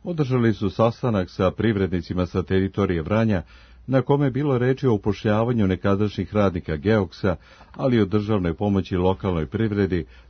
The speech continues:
kroz različite kreditne aranžmane. Stevanović je naveo da će do kraja godine oko dvestotine pedeset radnika proći obuku u turskoj kompaniji Teklas u Vladičinom Hanu i da će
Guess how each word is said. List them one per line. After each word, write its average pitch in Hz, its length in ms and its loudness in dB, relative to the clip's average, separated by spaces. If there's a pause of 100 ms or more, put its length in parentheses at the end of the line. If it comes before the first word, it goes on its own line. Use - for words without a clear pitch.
kroz 104 320 2
različite 98 720 0
kreditne 90 600 -2
aranžmane. 87 680 -2 (560)
Stevanović 98 600 0
je 101 60 -2
naveo 107 280 0
da 101 140 0
će 101 140 -6
do 95 140 -2
kraja 117 240 0
godine 82 400 -4
oko 95 200 -4
dvestotine 127 600 -2
pedeset 101 560 -2
radnika 104 580 0 (380)
proći 123 340 0
obuku 123 340 -2
u 95 40 -2
turskoj 113 480 -2
kompaniji 101 520 0
Teklas 90 640 -4
u 90 60 -4
Vladičinom 90 580 -2
Hanu 92 360 0 (380)
i 123 100 -4
da 113 120 0
će 107 220 0